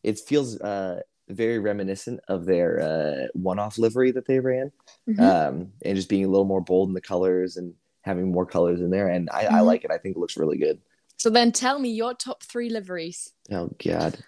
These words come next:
Speaker 1: Um, okay, so McLaren is obviously the top one.
Speaker 2: Mm-hmm.
Speaker 1: That's just, that's just a fact. Um, there's, I, I would probably have to put, it, <sighs> it just, it's so hard. There's so many good
Speaker 2: <laughs>
Speaker 1: ones, and it's like, I think
Speaker 2: Take your time.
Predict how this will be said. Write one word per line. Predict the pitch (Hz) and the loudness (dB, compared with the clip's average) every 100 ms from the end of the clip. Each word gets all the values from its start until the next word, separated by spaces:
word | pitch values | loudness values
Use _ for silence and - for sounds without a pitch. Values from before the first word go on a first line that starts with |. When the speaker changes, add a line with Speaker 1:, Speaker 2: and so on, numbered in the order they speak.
| _ _ _ - | _ _ _ 4
Speaker 1:
Um, | 107 104 101 98 - | 6 6 4 2 0
okay, | 104 98 | 2 2
so | 107 | 2
McLaren | 101 - 98 98 | -2 -2 -2 -2
is | 92 | -2
obviously | 82 82 - | -2 -4 -8
the | 67 | -8
top | - - | -8 -12
one. | - - - | -14 -12 -4
Speaker 2:
Mm-hmm. | 185 214 262 277 | 2 4 4 0
Speaker 1:
That's | 190 | -6
just, | - - - - _ _ _ _ | -4 -4 -6 -20 _ _ _ _
that's | - - | -20 -16
just | - - | -14 -6
a | |
fact. | - 69 - - - | 0 0 -2 -8 2
Um, | 117 117 117 107 98 101 101 _ _ _ | 4 6 6 4 0 -8 -12 _ _ _
there's, | 107 101 - - _ _ _ _ _ | -6 -6 -8 -14 _ _ _ _ _
I, | 104 117 | -2 0
I | 117 | 0
would | 139 | -2
probably | 143 147 185 | -2 -4 -2
have | 165 - | -4 -6
to | |
put, | - 117 - - _ _ _ | -8 -6 -6 -8 _ _ _
it, | - 131 - - - | -4 -4 -6 -18 -20
<sighs> | _ _ | _ _
it | 127 | -10
just, | - 120 - | -6 -6 -6
it's | 117 - | -10 -6
so | 101 | -6
hard. | 92 - 120 139 - - _ _ - - - | -6 -2 2 2 0 -10 _ _ -4 0 4
There's | - 349 | 6 6
so | 165 | 4
many | 170 120 | 2 0
good | 123 123 | -2 -2
Speaker 2:
<laughs> | |
Speaker 1:
ones, | 101 85 98 | -4 -6 -10
and | 107 | -10
it's | 104 - | -10 -6
like, | 101 - - - _ _ _ - | -2 0 -2 -8 _ _ _ -14
I | 120 | -8
think | - 143 175 - - _ _ _ | 0 0 0 -4 -16 _ _ _
Speaker 2:
Take | 220 196 | 0 2
your | 170 | 0
time. | 165 151 147 170 | -4 -6 -6 -10